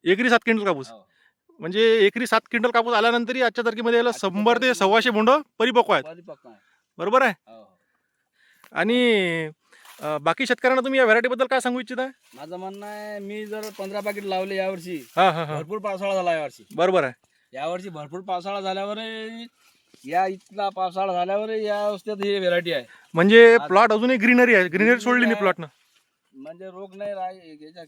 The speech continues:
Speaker 2: काहीच नाही, किटकून नाही.
Speaker 1: आणि शेंड्यापर्यंत माल तयार केलेला आहे.
Speaker 2: हो, शेंड्यापर्यंत.
Speaker 1: बरं, तुम्ही आता बायानं जो कापूस वेचला,
Speaker 2: हो.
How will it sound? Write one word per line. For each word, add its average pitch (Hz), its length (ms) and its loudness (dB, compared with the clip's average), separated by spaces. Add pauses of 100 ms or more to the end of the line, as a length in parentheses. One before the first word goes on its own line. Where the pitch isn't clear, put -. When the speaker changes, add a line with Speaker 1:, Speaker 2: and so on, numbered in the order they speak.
Speaker 2:
काहीच 170 200 -20
नाही, 175 160 -20
किटकून 165 340 -20
नाही. 175 200 -20 (220)
Speaker 1:
आणि 202 200 4
शेंड्यापर्यंत 247 500 6
माल 247 240 4
तयार 240 140 4
केलेला 208 240 2
आहे. 127 80 -2 (140)
Speaker 2:
हो, 127 240 -18 (520)
शेंड्यापर्यंत. 113 440 -20 (560)
Speaker 1:
बरं, 139 300 0 (340)
तुम्ही 214 160 4
आता 240 200 6
बायानं 208 360 4
जो 247 80 0
कापूस 220 260 -2
वेचला, 208 280 2
Speaker 2:
हो. 107 380 -6